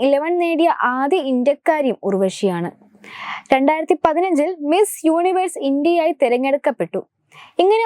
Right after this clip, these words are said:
അത്ഭുതപ്പെടുത്തുന്ന വളർച്ചയായിരുന്നു മോഡലിംഗ് രംഗത്തെ ഉർവശിയുടേത്. വൈകാതെ സിനിമയിൽ എത്തുമെന്ന ഫാഷൻ ലോകം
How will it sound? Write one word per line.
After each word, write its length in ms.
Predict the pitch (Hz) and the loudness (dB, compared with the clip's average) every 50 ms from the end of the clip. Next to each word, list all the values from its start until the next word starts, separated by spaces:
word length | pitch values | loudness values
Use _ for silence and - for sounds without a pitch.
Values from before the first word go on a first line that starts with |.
| 427 | 0
അത്ഭുതപ്പെടുത്തുന്ന 920 | 392 403 415 - - 427 440 453 453 - - 392 359 339 - 370 359 339 320 330 370 370 | 0 0 0 0 2 2 2 2 0 -2 -4 -4 -4 -2 -2 -2 -2 0 0 0 0 0
വളർച്ചയായിരുന്നു 840 | 330 311 285 277 269 269 - - 330 330 320 294 277 269 247 233 | 0 0 0 0 -2 -4 -6 -2 -2 0 0 0 0 0 0 0
മോഡലിംഗ് 600 | 214 220 226 233 240 247 240 277 285 302 302 294 277 | -2 -2 -2 -2 0 0 0 0 0 -2 -2 -2 -2
രംഗത്തെ 320 | 254 254 254 254 - 240 | -2 0 0 0 0 0
ഉർവശിയുടേത്. 760 | - - 196 190 190 190 180 - - 202 185 185 180 175 185 190 - _ _ _ _ _ _ _ _ - - - _ - 254 | -2 -2 -2 -2 -2 -4 -4 -4 -4 -2 0 0 0 0 0 -2 -4 _ _ _ _ _ _ _ _ -20 -20 -6 _ 2 2
വൈകാതെ 500 | 254 277 294 269 339 330 277 262 294 359 - - | 2 2 2 2 2 2 2 2 0 0 0 0
സിനിമയിൽ 480 | 359 320 302 349 349 370 381 403 392 | 0 2 2 2 2 0 2 2 0
എത്തുമെന്ന 500 | 349 330 _ - 392 370 359 349 339 359 | 0 0 _ -2 -2 0 0 0 -2 -2
ഫാഷൻ 500 | 359 - 349 311 302 320 311 - 370 381 370 | -2 0 0 -2 -2 -2 -4 -2 -2 -2 0
ലോകം 300 | 359 339 320 302 247 | 0 0 0 0 0